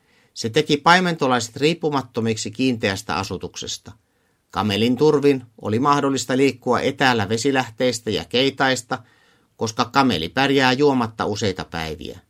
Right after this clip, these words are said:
Yksi kameli pystyy lisäksi kuljettamaan kuormaa useita satoja kiloja.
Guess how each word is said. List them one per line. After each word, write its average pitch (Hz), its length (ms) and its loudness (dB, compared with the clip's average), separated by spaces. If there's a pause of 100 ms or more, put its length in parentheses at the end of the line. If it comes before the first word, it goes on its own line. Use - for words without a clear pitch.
(640)
Yksi 175 320 -4
kameli 175 400 2
pystyy 131 400 0
lisäksi 143 420 0
kuljettamaan 113 720 0
kuormaa 113 720 0
useita 95 440 -6
satoja 127 440 -4
kiloja. 87 460 -12